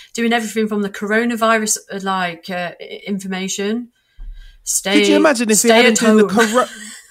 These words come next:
Speaker 2: oh man, if they had him doing the
Speaker 1: Protect
Speaker 2: public
Speaker 1: the
Speaker 2: address, if they were
Speaker 1: N H S.
Speaker 2: like, yes, they just had him to do the top line, just like, "Protect the N H S."
Speaker 1: Yeah.
Speaker 2: That would, that would, everybody be like, "Yes, you know what?"
Speaker 1: Yeah.
Speaker 2: If he was like, "Stay at home," we'd be like, "Yeah, we'll stay at home. Opt-,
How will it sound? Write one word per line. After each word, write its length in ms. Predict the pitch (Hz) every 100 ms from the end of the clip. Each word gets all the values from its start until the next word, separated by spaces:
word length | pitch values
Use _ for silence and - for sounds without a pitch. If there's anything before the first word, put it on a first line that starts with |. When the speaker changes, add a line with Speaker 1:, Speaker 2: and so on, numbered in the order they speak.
| -
Speaker 2:
oh 300 | 269 233 185
man, 280 | 160 180 170
if 220 | 160 -
they 160 | 220 262
had 260 | 233 240
him 340 | - - 220 220
doing 240 | 180 165
the 60 | 143
Speaker 1:
Protect 200 | 220 226
Speaker 2:
public 220 | 262 -
Speaker 1:
the 100 | 269
Speaker 2:
address, 240 | 262 277 277
if 60 |
they 60 | 247
were 40 |
Speaker 1:
N 80 | 254
H 60 | 269
S. 480 | 160 160 - - -
Speaker 2:
like, 100 | 269 - -
yes, 440 | 170 151 - - 302 - 269
they 160 | - 226
just 160 | 247 226
had 160 | 226
him 200 | 185 190
to 100 | 160
do 140 | 160 143
the 80 |
top 280 | 139 - 165
line, 320 | 156 147 113
just 180 | 110 107
like, 200 | 110 104 -
"Protect 480 | - 113 - 123 -
the 140 | 101 95
N 80 | 92
H 240 | 87 -
S." 260 | 101 - 214
Speaker 1:
Yeah. 340 | 214 175 170 -
Speaker 2:
That 200 | 302 294
would, 200 | 269 - _ _ -
that 140 | 403
would, 100 | 415 - _
everybody 340 | 196 233 202 190
be 100 | 170
like, 180 | 160 117
"Yes, 280 | 139 113 -
you 80 |
know 140 | 131 147
what?" 260 | 147 151 - -
Speaker 1:
Yeah. 180 | 175
Speaker 2:
If 80 | 175
he 80 | 156
was 120 | 147
like, 180 | 139 127
"Stay 320 | - - 107
at 80 | 117
home," 240 | 113 110 98
we'd 80 |
be 60 | 107
like, 100 | 107
"Yeah, 120 | 135 107
we'll 100 | 123
stay 200 | - 135
at 80 |
home. 180 | 123 127
Opt-, 160 | 123